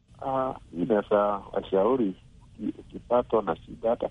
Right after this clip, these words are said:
hata kama unaona ni kidogo, kwa sababu hii, hii, eh, disadvantage ya hii ugonjwa ni kwamba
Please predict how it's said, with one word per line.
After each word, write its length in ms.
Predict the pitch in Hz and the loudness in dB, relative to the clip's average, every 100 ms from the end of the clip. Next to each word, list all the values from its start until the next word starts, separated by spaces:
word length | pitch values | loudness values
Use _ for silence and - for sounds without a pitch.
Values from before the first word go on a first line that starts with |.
| - | -4
hata 120 | - | -4
kama 400 | 156 - 175 156 - | -4 -2 0 2 0
unaona 400 | 107 107 120 104 | 0 0 2 -2
ni 80 | |
kidogo, 320 | 95 - 113 107 | -4 -6 -4 -4
kwa 120 | - | -2
sababu 260 | - 151 - - - - - - | -2 -2 -2 -12 -14 -20 -20 -6
hii, 400 | - 262 185 185 170 | -2 0 2 2 0
hii, 460 | 170 175 160 107 - - - | 0 2 2 0 -4 -12 0
eh, 140 | 123 - | 0 0
disadvantage 760 | 127 131 127 127 170 170 139 113 | -2 0 0 0 -2 -2 -2 0
ya 60 | 120 | 2
hii 100 | 147 | 0
ugonjwa 580 | 107 120 131 113 87 - | 2 2 0 -2 -4 -4
ni 100 | 107 | -14
kwamba 560 | - 147 156 127 107 | -4 -2 0 -2 -6